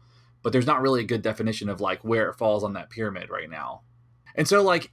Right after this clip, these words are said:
kind of along those lines where you talk about, uh, you know, this cognitive need where it, it, it tends to be, it seems to fall in line with,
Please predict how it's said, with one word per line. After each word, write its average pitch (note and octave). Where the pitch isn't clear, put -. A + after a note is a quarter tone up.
kind A3+
of A3+
along F3
those D#3
lines C#3
where B2+
you B2+
talk C#3+
about, B2
uh, G#2+
you A#2+
know, A#2
this A2+
cognitive C#3+
need A#2+
where A2
it, A2
it, A#2
it B2
tends E3
to D3+
be, B2
it A#2
seems F3+
to C3
fall A#2
in G#2+
line G#2+
with, G2+